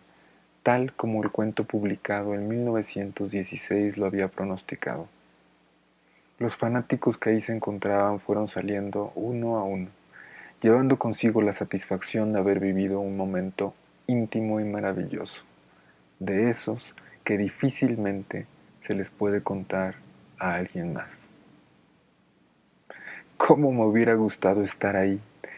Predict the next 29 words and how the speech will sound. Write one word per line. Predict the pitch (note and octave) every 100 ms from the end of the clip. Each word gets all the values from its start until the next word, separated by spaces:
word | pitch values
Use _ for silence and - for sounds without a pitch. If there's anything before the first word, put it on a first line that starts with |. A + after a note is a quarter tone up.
| - -
en | B2 B2
ese | C3+ C#3 D#3+
momento | C3 A2 A2 - G#2
misterioso, | G2+ - F#2+ G2 G2+ - - - - - - -
ver | A2+ C3+ D#3
la | D3
escena, | - C#3 C3+ G#2 G2
pero | A#2 A2+
también | A2+ A2+ C3 D3
los | C3+ A#2
rostros | B2+ D3 D3+ - D3 B2+
de |
los | A#2 A2
lectores | G#2 - - B2+ C3 G#2+ - - - -
ante | A#2 G#2+ A2
la | G#2+
revelación | G#2+ G#2+ G#2+ G#2 - A#2+
de | A#2+
la | A2+
magia | G#2+ G#2+ G#2+ - F#2+ -
imposible, | C#3+ A2+ - - - A2+ F#2 E2+ - _ - - -
ante | G#2+ G#2 G#2+
lo | G#2+
que | G#2+
suelo | - B2+ B2+
llamar | A2 G#2+ A2+ A#2 - - _
un | - B2+ B2
espectáculo | - - G#2+ - G2+ G#2+ G2+ G2+
secreto. | - F#2+ G2+ F#2+ -